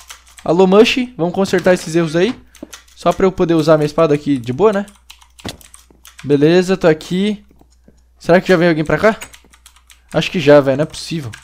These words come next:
<gasps> Não, ninguém veio. Nossa, encontrei a Vanessa.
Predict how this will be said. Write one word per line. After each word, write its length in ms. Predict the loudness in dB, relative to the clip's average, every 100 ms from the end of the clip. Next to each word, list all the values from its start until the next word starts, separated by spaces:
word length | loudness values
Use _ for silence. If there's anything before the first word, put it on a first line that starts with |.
| _ _ -20 -20 -20
<gasps> 540 | -18 -8 -8 -8 -4
Não, 140 | 0
ninguém 200 | 0 2
veio. 220 | 2 0 -2 -12 -20 -14
Nossa, 280 | -2 0 0
encontrei 280 | -4 0 2
a 20 |
Vanessa. 380 | 2 0 -4 -12